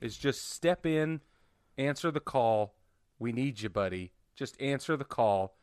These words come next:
and then, and then once you set the ship straight, you know, when, once you got an even keel, then you can, you can step aside and,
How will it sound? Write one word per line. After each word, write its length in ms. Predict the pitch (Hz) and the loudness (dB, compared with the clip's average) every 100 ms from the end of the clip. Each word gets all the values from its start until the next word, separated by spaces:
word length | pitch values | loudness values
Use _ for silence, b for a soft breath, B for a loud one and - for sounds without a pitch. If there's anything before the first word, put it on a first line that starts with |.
| _ _ _ _ - | _ _ _ _ -4
and 240 | 139 143 | -2 -2
then, 240 | 151 156 - | -2 -4 -8
and 160 | 156 156 | -8 -4
then 180 | 156 151 | -4 -4
once 200 | 156 147 | -6 -6
you 60 | 180 | -8
set 360 | - 190 170 | -4 -4 -2
the 100 | 170 | -6
ship 580 | - - - - 175 - _ _ _ _ _ - | -10 -14 -10 -2 -2 -2 _ _ _ _ _ -16
straight, 680 | - - - 170 113 117 - | -12 -8 2 4 4 -2 -6
you 120 | 139 | -2
know, 120 | 131 | -2
when, 200 | 127 147 - | 0 -4 -6
once 320 | 131 151 - | -6 -6 -6
you 60 | 139 | -2
got 140 | 147 | -2
an 80 | 143 | -2
even 300 | - 156 147 | -4 -4 -4
keel, 500 | - 175 143 113 120 - _ _ _ _ _ _ - | -4 -2 2 2 0 -6 _ _ _ _ _ _ -4
then 220 | 131 135 | -2 -2
you 120 | 131 | -4
can, 260 | 127 117 104 _ | -6 -8 -10 _
you 160 | - 123 | -10 -10
can 140 | - | -10
step 240 | 113 127 113 | -4 -4 -4
aside 360 | - 110 107 | -4 -2 -2
and, 120 | 113 | -4